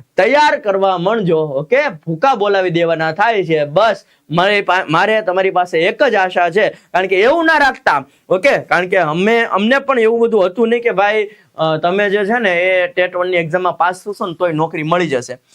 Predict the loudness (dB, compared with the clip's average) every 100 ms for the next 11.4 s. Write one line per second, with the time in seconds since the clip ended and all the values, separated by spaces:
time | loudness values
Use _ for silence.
0 | _ -8 -2 -2 -4 _ _ 0 2 0
1 | -6 _ -6 -2 -2 0 0 0 -2 -4
2 | -6 _ _ -2 0 0 0 -2 -2 -4
3 | -2 0 0 0 -6 -4 -2 -4 -6 -4
4 | -4 -4 -4 -2 -2 0 0 0 -2 -4
5 | -2 -2 -2 -4 -4 -6 -8 -10 -2 -2
6 | -2 -2 0 0 -2 -14 -14 -12 -4 -2
7 | 0 0 0 -2 -6 -6 -4 -2 0 -2
8 | -6 _ _ -2 -2 0 0 0 0 -2
9 | -4 -8 _ 0 0 2 0 0 0 0
10 | 0 -2 -2 0 2 0 -2 -2 0 -2
11 | -4 -4 -4